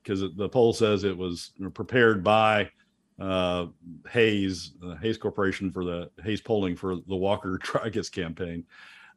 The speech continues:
Um, Walker, uh, did a, uh, released a poll,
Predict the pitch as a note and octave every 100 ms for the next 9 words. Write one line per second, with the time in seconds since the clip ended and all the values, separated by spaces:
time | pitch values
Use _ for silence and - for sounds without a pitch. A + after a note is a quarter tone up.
0 | A#2+ A2+ A2+ A2 G#2 F#2+ F#2 B2 C3 C#3
1 | A2+ E2 G2+ G2 A2+ G2 - G2 F#2 F#2
2 | G#2+ A2 G2 G2+ C3+ G#2+ G2+